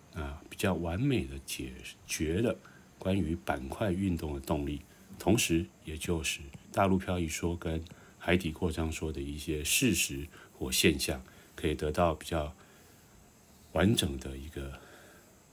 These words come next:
解释。啊，所以我们现在一律就是用板块构造学说来整理有关于这些地球内部引力所造成的各种板块运动以及各种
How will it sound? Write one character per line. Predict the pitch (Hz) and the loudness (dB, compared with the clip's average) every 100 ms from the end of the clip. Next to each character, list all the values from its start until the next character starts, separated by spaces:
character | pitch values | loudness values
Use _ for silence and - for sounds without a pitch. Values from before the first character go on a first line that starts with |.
| - | -6
解 | - 69 | -2 2
释。 | - 92 - - - - - | 2 2 -2 -8 -20 -14 -10
啊， | 67 65 | -8 -2
所 | - 98 | 4 6
以 | 82 - | 4 0
我 | |
们 | 69 73 | -8 -2
现 | - 90 | 4 4
在 | 85 80 - - - | 4 0 -2 -18 -12
一 | - | -6
律 | 80 107 - - | -2 -2 -2 -8
就 | - | -10
是 | - 90 | -8 -6
用 | 78 73 | -6 -8
板 | - - - - - | -10 -12 -12 -14 -16
块 | - 120 92 | 0 2 2
构 | - 82 | -2 -8
造 | 78 78 | -6 -10
学 | 73 80 80 | -10 -12 -8
说 | - 87 90 - - - - - | -4 -4 -4 -12 -20 -20 -16 -6
来 | 71 82 - | -4 -4 -4
整 | - 80 110 | 0 2 4
理 | 92 | 2
有 | 67 | -2
关 | 64 78 76 | -6 -4 -4
于 | 67 69 | -4 -6
这 | 82 | -6
些 | 76 - 78 78 - | -6 -4 -6 -8 -6
地 | 120 92 | -4 -2
球 | - - 71 180 - - - - | -4 -6 -8 -10 -14 -20 -18 0
内 | 139 104 | 4 4
部 | - 98 78 - | 4 0 0 -4
引 | 71 82 | -4 0
力 | 120 107 - | 2 0 -4
所 | - 65 | -12 -10
造 | - 90 80 | -4 -2 -2
成 | - | -6
的 | 76 | -8
各 | - | -6
种 | 78 - - | -6 -8 -10
板 | - 65 | -10 -8
块 | 67 - 92 | -6 -2 2
运 | 92 82 | 2 2
动 | 95 95 - - - - - | 0 0 -2 -18 -20 -20 -16
以 | |
及 | - 71 71 | -12 -12 -6
各 | - 80 | 0 0
种 | - 67 | 0 -8